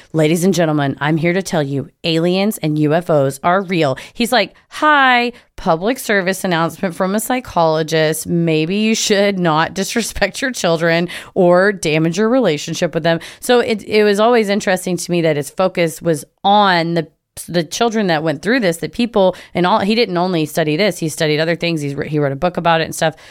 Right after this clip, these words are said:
And it was like, those people was, he was never fixated on,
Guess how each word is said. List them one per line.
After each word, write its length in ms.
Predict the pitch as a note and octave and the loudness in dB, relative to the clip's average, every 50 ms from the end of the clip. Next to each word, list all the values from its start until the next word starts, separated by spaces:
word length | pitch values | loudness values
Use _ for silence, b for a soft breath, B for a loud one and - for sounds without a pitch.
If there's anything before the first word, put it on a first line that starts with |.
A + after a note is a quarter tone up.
| B B B B B | B B B B B
And 140 | B G#3+ G#3+ | B 0 0
it 60 | G3+ | 2
was 160 | G3+ G3 F3+ F3+ | 2 0 0 2
like, 220 | F#3 F3+ E3 - - | 0 0 -2 -2 -4
those 280 | E3 G3 G#3+ A3 G#3 G#3+ | -2 0 2 2 0 -2
people 540 | - - - C4 B3 B3+ A3+ G3 F#3 F#3 E3+ | -4 -4 -2 -2 0 2 2 4 4 4 2
was, 260 | - F#3 E3+ E3 F3+ - | 2 -2 -2 -2 -6 -10
he 160 | - - A3+ | -6 -2 0
was 160 | G3+ F#3+ F#3 | 0 0 0
never 340 | F#3 G3+ G#3+ A3+ A3 A3+ G3 | 0 2 2 2 0 0 -4
fixated 640 | - - - G#3 G3+ - - G#3 F#3+ F3+ F3+ F3 | -4 -2 -4 -4 -4 -2 -2 -2 0 0 0 0
on, 320 | F3 E3+ E3+ D#3+ D#3+ D#3+ | 2 2 2 2 2 0